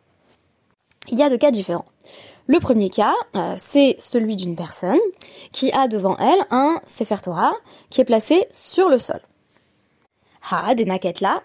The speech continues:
Beyade. Et le deuxième cas, c'est une personne qui tient le Sefer Torah dans ses bras. Machata al Ara, Daate, euh, Agvile. Donc si la personne voit un Sefer Torah posé sur le sol, quand elle jure sur le Sefer Torah,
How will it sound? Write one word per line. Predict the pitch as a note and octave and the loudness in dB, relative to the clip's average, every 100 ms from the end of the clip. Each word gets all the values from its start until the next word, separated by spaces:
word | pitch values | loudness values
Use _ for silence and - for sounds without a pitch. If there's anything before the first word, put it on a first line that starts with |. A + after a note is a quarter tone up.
| _ | _
Beyade. | G3 F#3+ - G#4+ | -6 -6 -6 -10
Et | - | -10
le | F#3 | -4
deuxième | A3+ B3 F#3 D#3 | 0 0 -2 -6
cas, | F#3+ D#4+ - - - - | -6 -6 -8 -18 -20 -6
c'est | - D4 | 0 0
une | A3 | 0
personne | G3 G3 D4+ | -2 -2 -2
qui | A3 | -4
tient | - - B4+ A4+ | -6 -2 0 0
le | |
Sefer | D#4+ C#4 B3+ | 2 0 0
Torah | - A3+ C#4 - _ | -2 -2 -2 -6 _
dans | G3 G3 D4 | -4 0 2
ses | - | 0
bras. | F#3+ - _ _ _ _ _ _ _ _ _ _ _ _ - | -2 -6 _ _ _ _ _ _ _ _ _ _ _ _ -6
Machata | C4+ E4 F4 D#4+ D4 A#3 | 0 0 0 2 0 0
al | G#3+ G#3 | -4 -4
Ara, | - - - - - - - - - _ - | -6 -12 -8 -4 -4 -8 -20 -20 -20 _ -6
Daate, | G3+ E4 D#3 G#3 - B3 C5+ - _ - - | 0 0 0 -4 0 2 2 -2 _ -6 -2
euh, | G3 G3 F3+ F3+ | 0 0 -2 -2
Agvile. | - C#4+ G#3 F3 - _ _ - - _ | -2 -4 -4 -8 -10 _ _ -20 -20 _
Donc | - - | -8 -4
si | - F4+ F4+ A#3+ - | 0 2 2 2 0
la | G#3+ | 0
personne | A3 A3 - A3+ F#3+ - - | 2 0 2 2 0 -8 -14
voit | G#3 A3+ B3 - | -2 2 2 0
un | G3 | -6
Sefer | G3+ G#3 | -4 -4
Torah | A3 A3+ | -2 -4
posé | A3 E3+ E3 | -4 -8 -8
sur | - | -10
le | D#3 | -12
sol, | D3+ - F3 F4+ A4 - - - - | -10 -4 0 0 -2 -8 -20 -20 -10
quand | - D4+ D4 | -2 0 2
elle | C#4 | 2
jure | A#3+ C4+ | 2 0
sur | - A3 | 0 0
le | F#3 | -2
Sefer | - F#3+ F3+ | -4 -4 -6
Torah, | - D3+ E3+ | -8 -10 -6